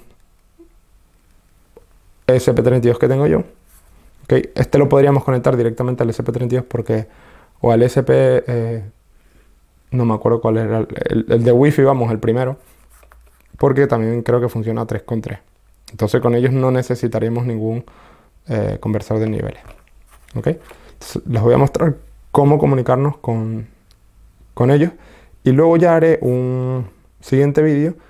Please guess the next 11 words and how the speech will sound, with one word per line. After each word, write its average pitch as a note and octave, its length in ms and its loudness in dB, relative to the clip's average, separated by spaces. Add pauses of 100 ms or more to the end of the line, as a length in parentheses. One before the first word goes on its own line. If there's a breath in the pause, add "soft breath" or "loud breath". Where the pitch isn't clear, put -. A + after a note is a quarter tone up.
(200 soft breath)
en C3 180 -2
el C3 140 -2
que, D3 260 2
eh, A#2+ 200 -2
mostraré, A2+ 600 -4
eh, A2+ 600 -10 (140)
digamos, A#2 320 -4
la A2+ 180 -2
distancia A2 580 -6 (1500 loud breath)
que A#2+ 120 2
tienen, A2+ 400 0